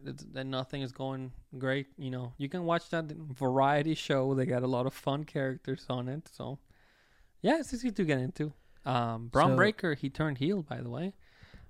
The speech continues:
Speaker 1: Um,
Speaker 2: Oh, he did, didn't
Speaker 1: yeah.
Speaker 2: he? Yeah, man.
Speaker 1: He, uh, he, he went out there. He <laughs> went
Speaker 2: When he
Speaker 1: full Scott Steiner, man. <laughs>
Speaker 2: On Bobby Lashley?
Speaker 1: No, no, on,
Speaker 2: No,
Speaker 1: uh,
Speaker 2: this is N X T, right?
Speaker 1: Yeah, yeah.
Speaker 2: Yeah, man. See, I don't, yeah.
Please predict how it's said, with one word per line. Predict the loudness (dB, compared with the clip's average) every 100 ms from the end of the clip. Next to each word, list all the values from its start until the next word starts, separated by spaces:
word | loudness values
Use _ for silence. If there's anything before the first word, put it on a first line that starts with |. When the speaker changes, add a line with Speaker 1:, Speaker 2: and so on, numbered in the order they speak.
| -12
Speaker 1:
Um, | -8 -6 -6 -4 2
Speaker 2:
Oh, | 2 2
he | 0
did, | 0 -2
didn't | -2 -2
Speaker 1:
yeah. | 0 0 0
Speaker 2:
he? | 0
Yeah, | 2 0
man. | -2 -4 -6
Speaker 1:
He, | -6 -4 -2 -4 -4
uh, | -4 -6 -10 -12 -18 -20 -18 -12
he, | -2 -2
he | 2 4 4
went | 4 4
out | 4 4
there. | 2
He | 4
<laughs> |
went | 2 0 -4 -4 -10 -12 -12 -6 -4 -2 2
Speaker 2:
When | 4
he | 8
Speaker 1:
full | 10 10
Scott | 8 6 6 6
Steiner, | 6 8 8 8 4 2
man. | 2 4 8 8 8 4 2 2
<laughs> |
Speaker 2:
On | 4 6
Bobby | 6 4 2
Lashley? | 2 0 0 0 0 -2 -4
Speaker 1:
No, | 0 2
no, | 2
on, | 2 4
Speaker 2:
No, | 10 12
Speaker 1:
uh, | 12
Speaker 2:
this | 10
is | 6
N | 6 4
X | 0
T, | 0 0
right? | 0 -2 2
Speaker 1:
Yeah, | 2
yeah. | 4 2 -2 -4
Speaker 2:
Yeah, | 0 2 0
man. | -2 -6 -6
See, | -4
I | -2
don't, | -2 -4
yeah. | -4